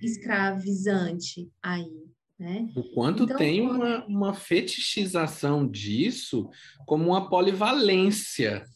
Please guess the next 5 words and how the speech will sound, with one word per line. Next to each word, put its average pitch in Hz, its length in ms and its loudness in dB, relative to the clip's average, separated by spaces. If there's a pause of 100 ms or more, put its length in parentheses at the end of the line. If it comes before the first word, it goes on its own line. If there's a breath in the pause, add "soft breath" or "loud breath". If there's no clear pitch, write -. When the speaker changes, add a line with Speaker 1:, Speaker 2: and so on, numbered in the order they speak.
(120)
Speaker 2:
e 113 100 0
não 131 260 4
necessariamente 165 1200 2 (100)
como 156 400 2
uma 160 680 2